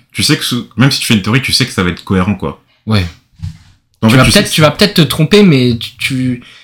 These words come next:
Speaker 2: il y a de grandes chances que, qu'il y ait beaucoup de théories, enfin.
Speaker 1: Qui peuvent s'avérer vraies.
Speaker 2: Ouais. C'est comme le, le coup de John et de, de l'origine de John.
Speaker 1: Mhm.
Speaker 2: Si t'es attentif, bah, t'as un truc qui va très, très probablement se confirmer plus tard.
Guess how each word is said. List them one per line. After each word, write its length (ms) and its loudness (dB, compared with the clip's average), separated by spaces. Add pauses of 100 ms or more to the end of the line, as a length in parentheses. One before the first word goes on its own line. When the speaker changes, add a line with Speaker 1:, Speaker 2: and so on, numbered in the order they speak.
(120)
Speaker 2:
il 40 0
y 20 0
a 40 2
de 100 2
grandes 200 2
chances 200 0
que, 100 -4
qu'il 400 -6
y 40 -2
ait 20 -4
beaucoup 260 -2
de 120 -2
théories, 600 0
enfin. 720 -6 (540)
Speaker 1:
Qui 100 -14
peuvent 140 -4
s'avérer 300 -2
vraies. 320 -8
Speaker 2:
Ouais. 240 -4 (680)
C'est 100 -14
comme 180 0
le, 140 0
le 100 -2
coup 180 -6
de 600 -4
John 360 0
et 500 -4 (440)
de, 160 -2
de 100 -8
l'origine 400 0
de 140 0
John. 360 2
Speaker 1:
Mhm. 360 -2
Speaker 2:
Si 200 -10
t'es 80 -2
attentif, 600 -2
bah, 380 -2
t'as 100 -6
un 60 -4
truc 160 -6
qui 140 -6
va 120 -4
très, 320 -4
très 160 -4
probablement 500 -2
se 60 -8
confirmer 420 -4
plus 140 -16
tard. 280 -10